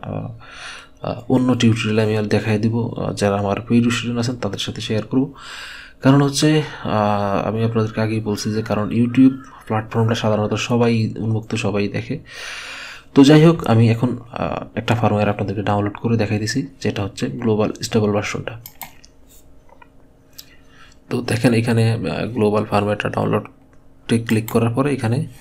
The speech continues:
যেই ফার্মওয়্যারটা, এটা কিন্তু ডাউনলোড শুরু হয়ে গেছে। ঠিক আছে, তো এই যে <clears throat>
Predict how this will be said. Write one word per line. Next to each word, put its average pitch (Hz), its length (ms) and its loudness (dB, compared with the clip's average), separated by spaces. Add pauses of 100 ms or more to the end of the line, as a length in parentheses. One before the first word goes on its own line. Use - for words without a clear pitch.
(360)
যেই - 360 -8 (220)
ফার্মওয়্যারটা, 110 520 -4
এটা 110 120 -2
কিন্তু 104 200 -6
ডাউনলোড 104 280 -4
শুরু 117 240 -2
হয়ে 107 120 4
গেছে। 98 200 -6 (1040)
ঠিক 156 140 -6
আছে, - 160 -8 (1400)
তো - 160 -6
এই 135 320 6
যে 127 220 0 (280)
<clears throat> 143 520 4